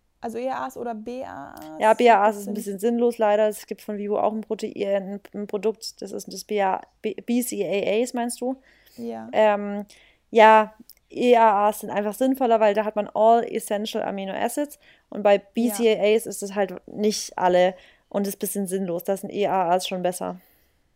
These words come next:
Speaker 1: Okay. Ja, also auf jeden Fall, da, da hab ich welche von, ähm, ich weiß jetzt gar nicht, von welcher Marke ich die hab.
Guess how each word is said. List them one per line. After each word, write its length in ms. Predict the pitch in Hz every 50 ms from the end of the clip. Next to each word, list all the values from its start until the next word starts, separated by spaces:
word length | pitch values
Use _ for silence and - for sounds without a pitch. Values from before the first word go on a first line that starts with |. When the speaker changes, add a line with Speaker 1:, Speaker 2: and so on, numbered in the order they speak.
| _ _ _ _ _ _ _ _ _ _ _ _ _ _ -
Speaker 1:
Okay. 360 | 226 220 220 - - - 202 202 _ _ - _ _ _ _
Ja, 180 | - 220 208 202
also 180 | 202 202 220
auf 80 | 220 214
jeden 140 | 233 233 233
Fall, 140 | - 233 214
da, 220 | 220 220 220 226
da 240 | 226 226 226 226 226
hab 120 | 226 226
ich 120 | 226 - -
welche 300 | 226 220 220 - 233 220
von, 420 | _ - 220 214 214 214 214 -
ähm, 480 | - 226 220 214 208 208 208 208 214 220 _ _ _ -
ich 120 | - -
weiß 120 | 247 -
jetzt 120 | - 247 -
gar 140 | - 233 254
nicht, 100 | - -
von 80 | 247
welcher 240 | 247 254 - - 254
Marke 300 | 254 254 269 285 - -
ich 100 | 294 -
die 140 | - 302 302
hab. 240 | 311 320 320 330